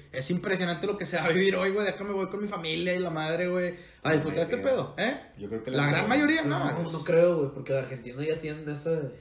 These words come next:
Speaker 3: ese pedo de que no puedes ir con tu familia al estadio, güey,
Speaker 2: Güey,
Speaker 3: por,
Speaker 2: sí,
Speaker 3: por lo
Speaker 2: mucha
Speaker 3: mismo.
Speaker 2: familia y, o sea, sí se veía mucho,
Speaker 3: Sí,
Speaker 2: mucha
Speaker 3: güey,
Speaker 2: raza.
Speaker 3: pero los mismos quedan siempre, no creo que es de que, güey,
Speaker 1: Sí,
Speaker 3: vénganse
Speaker 1: ándale,
Speaker 3: de
Speaker 1: o sea, sí, sí.
Speaker 3: O sea, en Argentina ya está acostumbrado a que es un evento,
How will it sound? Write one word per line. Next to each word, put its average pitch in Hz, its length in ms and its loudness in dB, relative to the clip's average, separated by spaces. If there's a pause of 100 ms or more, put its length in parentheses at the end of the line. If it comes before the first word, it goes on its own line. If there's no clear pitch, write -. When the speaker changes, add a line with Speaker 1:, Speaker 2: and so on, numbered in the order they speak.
(180)
Speaker 3:
ese 139 220 -8
pedo 139 300 2
de 143 120 0
que 110 320 -6
no 98 140 -16
puedes 120 240 -4
ir 131 120 0
con 131 160 -6
tu - 60 -10
familia 104 360 -10
al 104 100 -8
estadio, - 380 -18
güey, 95 120 -16
Speaker 2:
Güey, 98 120 -4
Speaker 3:
por, 104 100 -6
Speaker 2:
sí, 95 60 -6
Speaker 3:
por - 120 -4
lo - 60 -8
Speaker 2:
mucha 117 160 -8
Speaker 3:
mismo. 117 160 -8
Speaker 2:
familia 123 280 -6
y, 113 300 -8
o 104 60 -12
sea, 101 100 -16
sí 98 180 -14
se 110 160 -10
veía 107 200 -8
mucho, 110 340 -12
Speaker 3:
Sí, 143 60 -14
Speaker 2:
mucha 139 220 -6
Speaker 3:
güey, 135 100 -4
Speaker 2:
raza. 110 220 -4
Speaker 3:
pero 110 360 0
los 110 300 -4
mismos 127 320 -8
quedan 139 240 0
siempre, 127 320 -6
no 104 260 -10
creo 117 240 -6
que 117 160 -6
es 110 80 -8
de 110 80 -8
que, 120 340 -10
güey, - 160 -8
Speaker 1:
Sí, 120 260 2
Speaker 3:
vénganse 190 100 8
Speaker 1:
ándale, - 280 4
Speaker 3:
de 113 120 -2
Speaker 1:
o - 40 -4
sea, 120 300 -2
sí, 131 160 -4
sí. 135 80 0
Speaker 3:
O 135 60 4
sea, 147 200 6
en 143 120 8
Argentina 156 500 0
ya 185 120 2
está 190 160 0
acostumbrado 156 760 0
a 135 80 -2
que 123 140 -2
es 117 140 -4
un 143 100 -6
evento, 143 720 -2